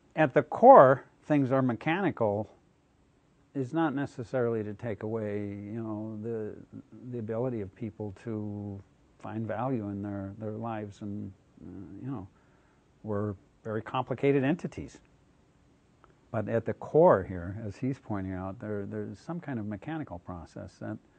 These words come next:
basically shows that, you know, there are a lot of parallels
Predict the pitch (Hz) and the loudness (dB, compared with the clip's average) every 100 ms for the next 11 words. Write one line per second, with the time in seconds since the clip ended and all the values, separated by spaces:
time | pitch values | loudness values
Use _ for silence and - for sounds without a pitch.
0 | _ _ - 175 233 139 - 143 - 147 | _ _ -8 -6 -6 -8 -4 -4 -2 -2
1 | 139 127 127 120 - _ - 190 143 147 | -2 -2 -4 -6 -6 _ -12 -8 -6 -6
2 | 147 156 143 143 143 - - 190 131 101 | -6 -4 -2 0 -2 -4 0 2 2 2
3 | 120 | -2